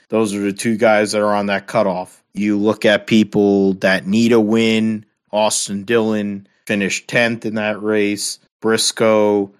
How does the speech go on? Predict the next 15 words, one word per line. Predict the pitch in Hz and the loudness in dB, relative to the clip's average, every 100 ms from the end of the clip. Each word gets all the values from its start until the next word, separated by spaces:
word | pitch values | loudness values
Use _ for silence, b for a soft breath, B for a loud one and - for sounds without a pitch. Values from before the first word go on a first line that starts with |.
| b - | b -10
uh, | |
of | 92 95 92 _ _ _ | -8 -8 -10 _ _ _
course, | 110 101 95 - | -2 0 0 -4
he | 104 107 101 | -4 -2 -2
needs | 104 101 98 | -2 -4 -4
a | 92 | -2
win, | 95 95 92 98 98 _ 95 | -2 -2 -4 -6 -12 _ -16
uh, | 95 90 87 - | -12 -12 -14 -6
to | 98 | -6
really | 95 101 95 95 | -2 0 0 0
solidify | - 95 98 98 - 95 92 | -2 -2 0 0 -2 -4 -4
himself. | 92 95 - 92 90 | -8 -6 -6 -8 -10
He | 101 101 104 95 | -6 -4 -4 -6
finished | 98 101 95 - 92 | -6 -6 -6 -8 -8
eleventh. | 95 95 92 95 95 | -6 -6 -6 -8 -10